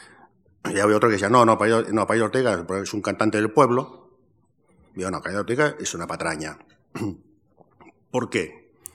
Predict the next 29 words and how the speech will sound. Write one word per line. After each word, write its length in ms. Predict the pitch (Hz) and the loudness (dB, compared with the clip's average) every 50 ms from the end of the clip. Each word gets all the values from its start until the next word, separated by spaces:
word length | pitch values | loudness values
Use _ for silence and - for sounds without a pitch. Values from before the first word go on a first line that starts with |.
| _ _ _ _ _ _ - - _ _ | _ _ _ _ _ _ -20 -20 _ _
Y 140 | - 87 85 | -14 -10 -8
te 100 | - 87 | -8 -8
fue 140 | 101 98 90 | -6 -8 -6
todo 120 | - 95 | -6 -6
un 60 | 90 | -4
debate 340 | 82 85 82 90 90 - 87 | -4 -2 -2 -2 -2 -2 -4
en 60 | 80 | -8
un 140 | 80 80 78 | -8 -8 -6
bar 280 | 80 87 80 71 - - - - _ - - | -6 -4 -4 -6 -8 -14 -20 -20 _ -20 -18
en 100 | - 80 | -16 -12
Buenos 260 | 76 - - - - 90 | -10 -10 -10 -8 -8 -8
Aires. 400 | 87 78 73 76 - - - _ - - - - - _ _ _ - 85 78 _ _ | -8 -8 -10 -12 -14 -16 -16 _ -20 -20 -20 -20 -20 _ _ _ -20 -20 -20 _ _
"Porque 300 | - - 95 95 - 104 | -10 -8 -8 -6 -4 -4
su 260 | 95 - 110 104 101 85 | -4 -2 -2 -4 -6 -4
tristeza 540 | - - 104 - - 147 - - 143 151 - | -4 -6 -4 -2 -2 -2 0 -2 -4 -4 -4
no 180 | - 107 104 110 | -4 -2 0 0
es 160 | 123 123 - | 0 0 0
una 100 | 123 104 | -2 -4
tristeza 420 | - 92 85 - 104 95 - 98 - - | -6 -6 -6 -6 -6 -6 -6 -8 -10 -10
insondable", 640 | - 85 85 - - 82 85 87 95 82 73 - 71 | -10 -10 -8 -8 -8 -6 -4 -2 -2 -2 -4 -6 -10
dijo 260 | 73 76 - - - | -10 -10 -10 -10 -8
uno. 500 | - 67 65 - - - - _ _ _ _ _ _ _ _ _ _ _ _ - - - - - - - - - 571 571 | -8 -10 -10 -10 -12 -16 -20 _ _ _ _ _ _ _ _ _ _ _ _ -20 -20 -20 -20 -18 -18 -18 -18 -12 -4 0
<laughs> 500 | - - - - - - - - - - - - - - - - - - - - 370 - - - - - - 381 - - - - - - - - - - - - - - - | 0 0 0 -4 -10 -12 -12 -12 -14 -16 -20 -20 -20 -20 -20 -20 -20 -20 -20 -20 -20 -20 -18 -18 -16 -16 -14 -14 -16 -16 -18 -20 -20 -20 -20 -20 -20 -20 -18 -16 -16 -16 -14
Claro, 280 | - - 190 170 147 - - - - | -12 -10 -10 -10 0 2 2 2 2
era, 260 | 95 101 117 131 120 - | 0 -2 -2 -2 -2 -2
era 220 | 104 113 120 120 120 | 0 2 2 2 2
verdad, 460 | 107 98 104 131 143 147 - - - - - - - - 107 - - - - | 2 2 2 2 2 0 -2 -6 -14 -14 -14 -14 -12 -14 -14 -14 -14 -12 -8
era 160 | 104 117 131 | -6 -4 -4
verdad. 380 | 117 95 104 117 107 92 - | -2 -2 -2 -2 -2 -2 -6